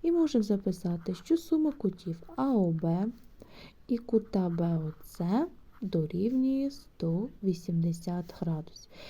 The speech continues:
І пояснення, звідки ми це знаємо, є, пишемо як суміжні. Далі, в дано зазначено, що О Д бісектриса кута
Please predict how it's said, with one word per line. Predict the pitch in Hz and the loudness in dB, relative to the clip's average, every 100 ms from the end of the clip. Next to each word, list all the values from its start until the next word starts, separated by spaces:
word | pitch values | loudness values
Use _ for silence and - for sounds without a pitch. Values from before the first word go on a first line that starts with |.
| - - | -4 -4
І | |
пояснення, | - 285 220 190 180 185 175 | 4 6 6 4 2 0 0
звідки | 190 214 - - | 2 2 2 2
ми | 165 | 2
це | 165 170 | 0 -6
знаємо, | 170 185 302 349 330 - - - - | -2 0 2 2 0 -2 -20 -20 -6
є, | 190 190 | -2 -2
пишемо | - 185 170 180 170 165 | 0 -4 -2 -2 0 0
як | 180 214 311 359 - | 0 0 0 -4 -14
суміжні. | - - 196 220 302 240 165 165 156 151 156 156 170 - - - - - - - - - - - - - - - - - - - - - - - - - | -16 -2 2 4 6 6 6 4 2 -4 -8 -10 -12 -18 -20 -20 -20 -20 -20 -20 -20 -20 -20 -20 -20 -20 -20 -20 -20 -20 -20 -20 -20 -20 -20 -20 -20 4
Далі, | 202 165 - - - | 4 4 -2 -16 -6
в | 175 | -2
дано | 170 165 208 | 2 2 2
зазначено, | 320 359 214 170 170 - 175 | 2 2 4 2 -2 -10 -12
що | - - | -6 -4
О | 165 | -4
Д | 160 208 | 0 -2
бісектриса | 262 262 254 233 - 175 190 196 | 0 0 0 -2 0 0 0 -6
кута | - 165 170 | -6 -6 -4